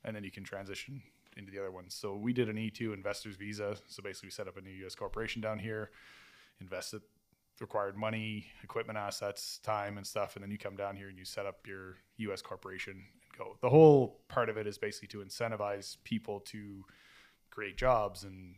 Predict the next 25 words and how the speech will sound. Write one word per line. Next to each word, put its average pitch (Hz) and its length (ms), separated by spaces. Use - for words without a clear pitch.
you - 80
know, - 120
invest 117 340
money 110 220
into 95 120
the 98 80
U 101 140
S - 360
to, - 100
to - 160
do 104 180
that. 90 200
Canada 131 320
is, 107 120
like, 101 120
completely 107 320
backwards. 104 460
You 117 80
wanna 117 120
go 101 80
to 98 60
Canada, 104 420
well, 95 100
they'll 107 100
just 95 240